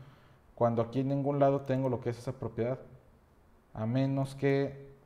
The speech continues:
sea otra propiedad que tenga otro nombre, que sea esta, pues por eso.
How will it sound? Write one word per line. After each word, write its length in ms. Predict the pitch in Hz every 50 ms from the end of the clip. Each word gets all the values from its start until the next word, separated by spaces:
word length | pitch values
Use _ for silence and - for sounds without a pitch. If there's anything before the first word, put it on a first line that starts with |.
| - -
sea 420 | - - 131 127 127 131 131 - -
otra 520 | 117 127 139 143 143 - 151 147 143 147
propiedad 720 | - 139 135 135 - 139 131 127 131 131 135 135 139 -
que 100 | - 120
tenga 400 | 110 - - 127 127 131 127 131
otro 260 | 135 131 - 139 127
nombre, 460 | 127 131 131 131 127 123 127 127 131 127 - -
que 100 | - 104
sea 240 | - 113 117 120 120
esta, 340 | 127 127 123 - - 127 127 - - - - - - - - - - - _ _ _ - - - - -
pues 140 | 110 107 -
por 340 | - - - 110 110 110
eso. 440 | 120 120 120 123 120 - 131 127 131